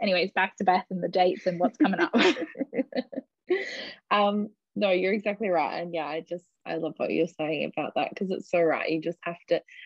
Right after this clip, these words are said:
Speaker 2: and it's all a lesson, isn't it? Like, it's all a journey, it's all learning. Um, and it's very similar to what you do, Gabby. It's just about understanding the energy of what's coming up. And like you said,
Speaker 1: Mm.
Speaker 2: being able to kind of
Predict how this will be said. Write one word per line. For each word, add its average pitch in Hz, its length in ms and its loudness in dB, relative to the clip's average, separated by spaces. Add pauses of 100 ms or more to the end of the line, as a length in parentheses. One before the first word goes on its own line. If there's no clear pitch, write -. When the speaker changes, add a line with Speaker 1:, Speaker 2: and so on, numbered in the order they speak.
Speaker 2:
and 190 300 2 (220)
it's 202 240 0
all 240 260 4
a 190 60 4
lesson, 185 640 -2
isn't 202 200 2
it? - 160 -2
Like, 190 160 -2
it's - 180 -6
all 196 420 2 (320)
a 202 60 2
journey, 180 460 0
it's - 120 -6
all 190 280 -2
learning. 170 580 -2
Um, 170 460 -4 (340)
and 190 120 0
it's - 160 -4
very 214 140 0
similar 196 300 -4
to - 140 -14
what - 140 -2
you 196 220 -2
do, 190 140 -4
Gabby. 151 260 -4
It's - 160 -8
just - 200 -12
about 165 260 -4
understanding 160 520 -6
the - 160 -6
energy 170 360 -4
of 151 120 -8
what's - 220 -8
coming 151 320 -10
up. 151 140 -12 (500)
And 165 140 0
like 165 200 -2
you 170 80 0
said, 165 220 2
Speaker 1:
Mm. - 20 -6
Speaker 2:
being 160 160 2
able 156 240 0
to 175 120 -8
kind 160 240 -2
of 160 120 0